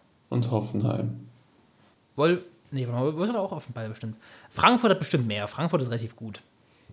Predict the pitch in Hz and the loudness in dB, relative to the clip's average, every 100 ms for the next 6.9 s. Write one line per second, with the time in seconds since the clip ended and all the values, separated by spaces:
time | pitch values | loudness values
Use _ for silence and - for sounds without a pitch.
0 | - - - 120 120 113 143 165 247 - | -20 -20 2 6 8 10 8 6 2 0
1 | - - _ _ _ _ - 123 135 113 | -8 -18 _ _ _ _ -12 -4 -2 -2
2 | 117 117 110 _ _ - - _ _ - | -2 -4 -6 _ _ -20 -20 _ _ -2
3 | 110 107 123 - - - - _ _ _ | 2 2 0 -4 -12 -20 -20 _ _ _
4 | 123 - 123 113 113 - - 113 110 113 | -12 -6 -4 -4 -6 -8 -12 -12 -12 -14
5 | 117 117 117 - _ _ _ _ _ - | -10 -8 -8 -10 _ _ _ _ _ -2
6 | 143 139 139 139 139 139 143 143 | 4 6 6 4 4 4 4 2